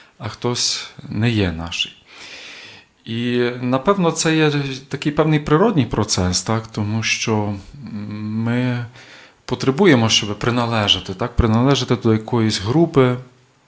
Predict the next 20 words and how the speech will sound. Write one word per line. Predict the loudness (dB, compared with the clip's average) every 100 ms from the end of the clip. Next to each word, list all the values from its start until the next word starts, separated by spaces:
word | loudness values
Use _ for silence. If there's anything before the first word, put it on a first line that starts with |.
| _ _ _ -20 -20 -20 _ -20
і |
приналежимо | -8 -2 2 4 6 4 4 2
до | 2
цієї | 2 2 2 2
групи, | 4 4 6 4 6
яка | 4 0 2 4 4
є | 2 0
нам | 0 0 -2
якось | -2 -2 -2
близька, | 0 2 2 4 4 4
чимось | 0 -2 -2 -2
близька, | -2 0 0 -2 -2 -4 -4
там, | -10 -12 -10
тими | -4 0 0
чи | 0 -2
іншими | 0 0 0 0 -2 -4 -14 -20 -18 -18 -18 -20 -20 -20 -12
якимось | -10 -8 -6 -4 -4
особливостями, | -2 -2 0 2 4 4 2 2 2 4 2 2 0
характеристиками. | 0 0 0 2 4 4 2 -2 -2 0 0
Ця, | 0 0 -2